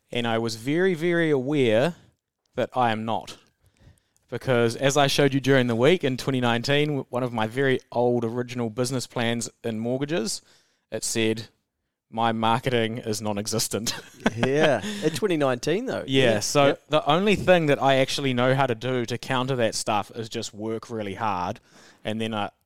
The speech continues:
Speaker 1: it's the only one that I have known in the past that continues to produce. Um, so me understanding marketing,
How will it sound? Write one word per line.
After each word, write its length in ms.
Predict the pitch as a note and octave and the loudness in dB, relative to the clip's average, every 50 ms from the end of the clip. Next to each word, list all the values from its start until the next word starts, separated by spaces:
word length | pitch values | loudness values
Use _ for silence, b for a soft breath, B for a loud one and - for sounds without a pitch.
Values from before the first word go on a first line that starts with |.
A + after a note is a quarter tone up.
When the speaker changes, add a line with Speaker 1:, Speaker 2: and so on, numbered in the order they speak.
| _ _ - | _ _ -10
Speaker 1:
it's 200 | B2 A#2+ - - | -10 -8 -8 -8
the 120 | - A2+ F#2 | -8 -8 -8
only 240 | A#2 A#2+ A#2+ A#2 | -6 -6 -6 -6
one 180 | A2+ A2 A2 G#2+ | -4 -4 -4 -4
that 100 | G#2+ G#2 | -4 -4
I 200 | F#2+ F#2+ F#2+ F#2+ - _ - | -4 -6 -6 -8 -14 _ -14
have 200 | - A2+ G2 G#2+ | -14 -14 -12 -12
known 260 | G#2 G2+ G2 F#2+ G2 G2 | -12 -12 -10 -10 -10 -10
in 60 | G#2+ | -12
the 80 | G#2 F#2+ | -14 -8
past 420 | - - B2 G#2 G2+ F#2+ - - | -4 -2 -2 -2 -2 -4 -6 -8
that 140 | G#2 - - | -10 -12 -12
continues 600 | - - A#2 G#2 - A#2 G#2+ G2+ G2+ G2+ G2 - | -12 -12 -10 -8 -8 -8 -8 -8 -10 -10 -12 -14
to 100 | - G#2+ | -14 -16
produce. 600 | - - A2 F#2+ G2+ G#2+ G2+ E2 F2+ - - - b b b b b b b b b b b - | -16 -16 -16 -14 -12 -12 -10 -10 -10 -12 -12 -12 b b b b b b b b b b b -10
Um, 360 | A2 G#2 G#2 G#2 G#2 G#2 A2 | -8 -6 -6 -6 -6 -6 -4
so 160 | - D#3 D#3 | 0 2 2
me 220 | D#3+ E3 F3 E3+ D#3+ | 4 4 6 6 6
understanding 640 | D3+ D3+ D3 C3 - - - C3+ C3 C3 B2 A#2+ | 4 4 2 0 -2 0 2 2 2 2 2 0
marketing, 640 | A2+ A#2 B2 B2 - C3+ B2 A#2+ A#2+ A#2+ A#2+ B2 | 2 2 2 2 2 0 0 0 0 -2 -4 -6